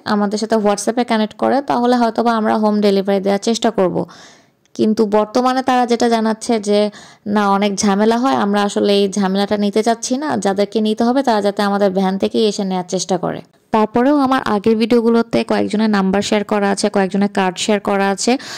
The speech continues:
যদি আপনারা কেউ চান তাহলে তাদের সাথে সেই নাম্বারে contact করতে পারেন। ইদানিংকালে যে জিনিসটা দেখা যাচ্ছে যে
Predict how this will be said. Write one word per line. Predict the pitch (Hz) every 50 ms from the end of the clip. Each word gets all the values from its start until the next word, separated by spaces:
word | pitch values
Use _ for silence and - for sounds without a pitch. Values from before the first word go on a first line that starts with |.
| - - -
যদি | 220 220 214 240 233
আপনারা | 233 233 240 240 240 240
কেউ | 240 254 247 247
চান | 247 - 247 277 330
তাহলে | - 277 247 233
তাদের | - 226 208 208 214
সাথে | - 214 214 220
সেই | - - 214
নাম্বারে | 208 202 196 190 190 202 226 240
contact | - 220 202 208 - 196 196 -
করতে | - 190 - 196 175
পারেন। | 185 180 170 165 170 175 170 - _ _ _ _ _ _ _ _ _ _ -
ইদানিংকালে | 233 226 214 240 233 254 277 285 277 294 277 285 247
যে | 254 262 233
জিনিসটা | 220 214 208 208 - 233 214
দেখা | 196 196 185 - 208 196
যাচ্ছে | 202 196 202 - - 233 226 226
যে | 202 202 196 196 196 196